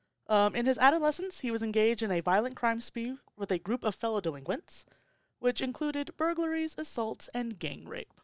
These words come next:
At thirteen, he was convicted for assaulting a young woman by hitting her in the head with an axe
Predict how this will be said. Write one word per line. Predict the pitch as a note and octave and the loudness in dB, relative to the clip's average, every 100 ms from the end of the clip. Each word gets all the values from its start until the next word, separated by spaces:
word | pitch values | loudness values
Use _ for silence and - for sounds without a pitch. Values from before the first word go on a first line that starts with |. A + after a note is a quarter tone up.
| _ | _
At | F#3+ G#3 | 2 4
thirteen, | C4 C#4 D4 D4+ | 6 4 -2 -4
he | F#4 B3 | -4 -2
was | A3+ | -2
convicted | A#3 G#3+ A3 A#3+ A#3+ | -2 -2 0 0 0
for | A3+ | 0
assaulting | G3+ - G#3 C4 A#3+ | 0 4 2 2 -2
a | |
young | G3 F#3+ B3 | -2 0 0
woman | B3 D#3 E3+ B3+ | 0 -2 -4 -6
by | F3 | -6
hitting | D#3 - D4+ E4+ | -6 -6 -6 -4
her | E4+ | -4
in | E4+ C4 | -2 0
the | A3+ | -2
head | - - D4+ C#4+ | -2 0 0 2
with | B3 | 0
an | G3+ - - | 0 -2 -4
axe | G3 B2+ - - - | -2 -4 -10 -14 -14